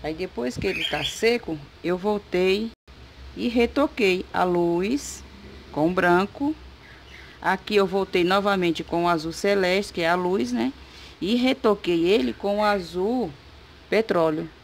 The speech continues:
Aqui, ó. Tá vendo? Depois de seco. Aqui já tá seco, né? Vocês viram que eu comecei o vídeo e já estava pintado. Eu vou só dar uma demonstração. Isso eu vou fazer em todo, em toda a minha pintura.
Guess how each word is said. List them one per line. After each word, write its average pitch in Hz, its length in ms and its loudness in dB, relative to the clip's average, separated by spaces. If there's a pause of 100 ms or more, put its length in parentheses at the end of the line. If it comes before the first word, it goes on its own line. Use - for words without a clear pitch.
(220)
Aqui, 180 140 -4
ó. 147 60 0
Tá - 1500 -18
vendo? 185 320 -6
Depois 170 300 -4
de 165 80 -10
seco. 151 380 -2 (100)
Aqui 143 160 -6
já 202 80 0
tá 240 160 -4
seco, 151 340 -2
né? 151 80 0
Vocês 156 220 -6
viram 180 140 -4
que 185 60 -6
eu 170 40 -4
comecei 156 400 0
o 196 80 -2
vídeo 196 400 -2
e 202 40 -4
já 202 60 -4
estava 180 320 -2
pintado. - 440 -10 (1000)
Eu 160 120 -4
vou 175 120 -4
só 190 160 -2
dar 190 220 2
uma 208 120 6
demonstração. 202 720 2
Isso 247 260 4
eu 277 60 6
vou 247 100 4
fazer 220 300 4
em 240 120 4
todo, 226 720 4 (1120)
em 165 80 0
toda 185 300 0
a - 20 6
minha 220 200 6
pintura. 170 640 6